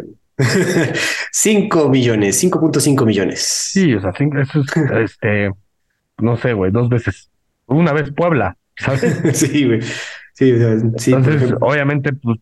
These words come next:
Speaker 2: tener ese tipo de capi-, de pib per cápita es muchísimo más sencillo. Volvemos a lo mismo.
Speaker 1: <laughs>
Speaker 2: Gobernar ciento treinta millones de personas a gobernar cinco millones de personas es muchísimo más
Speaker 1: Claro.
Speaker 2: complejo.
Speaker 1: Oye, aquí también el asunto de Alemania, yo,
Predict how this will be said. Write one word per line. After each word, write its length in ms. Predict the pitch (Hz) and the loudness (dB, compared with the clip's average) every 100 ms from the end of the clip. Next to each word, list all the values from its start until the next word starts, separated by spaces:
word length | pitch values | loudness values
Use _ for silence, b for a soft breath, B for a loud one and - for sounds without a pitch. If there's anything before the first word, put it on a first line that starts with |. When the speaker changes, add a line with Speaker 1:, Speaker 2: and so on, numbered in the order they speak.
| - | -2
Speaker 2:
tener 260 | 123 139 | 0 2
ese 180 | 147 135 | 0 -2
tipo 280 | 135 135 123 | -4 -2 -2
de 60 | 117 | -2
capi-, 300 | 113 - - | -4 -4 -4
de 120 | 127 | -4
pib 220 | 117 143 135 | -2 -2 0
per 160 | 131 | -2
cápita 500 | 123 117 135 127 117 | -2 -4 -4 0 0
es 160 | 120 113 | 0 0
muchísimo 640 | 131 156 170 165 120 110 113 | 4 4 4 0 0 2 0
más 140 | 113 | 0
sencillo. 320 | 131 156 131 | 0 2 2
Volvemos 280 | 107 139 143 | 0 0 0
a 40 | 120 | 2
lo 80 | |
mismo. 320 | 143 143 104 - _ _ - | 0 0 -4 -10 _ _ -2
Speaker 1:
<laughs> 300 | 131 117 180 | 0 2 2
Speaker 2:
Gobernar 520 | 131 127 131 156 156 | 2 0 2 0 0
ciento 280 | 135 160 151 | 0 0 0
treinta 280 | 143 151 147 | -2 -2 0
millones 320 | 123 135 135 | 0 2 2
de 80 | 117 | 0
personas 500 | - 110 143 123 101 | -2 -2 0 -2 0
a 60 | 104 | 0
gobernar 420 | 107 110 127 120 | 0 2 0 0
cinco 280 | 135 131 120 | 0 0 2
millones 260 | 120 120 | 2 2
de 80 | 117 | 0
personas 500 | 117 117 123 139 139 - | -2 0 0 0 -4 -4
es 220 | 113 104 | -4 0
muchísimo 640 | 101 98 - - 101 101 | 0 0 -6 -4 0 2
más 480 | 107 113 104 - - _ _ - | 2 2 -2 -6 -20 _ _ -4
Speaker 1:
Claro. 180 | 101 95 | -2 0
Speaker 2:
complejo. 300 | 92 110 98 - B B B B - | 0 -2 -2 -10 B B B B -2
Speaker 1:
Oye, 200 | 156 - | 0 0
aquí 180 | - 214 | -2 0
también 240 | 294 190 190 | 2 2 2
el 100 | 143 | 0
asunto 360 | - 135 135 | 2 2 4
de 80 | 120 | 2
Alemania, 360 | 104 101 117 | 2 0 0
yo, 140 | 123 | 2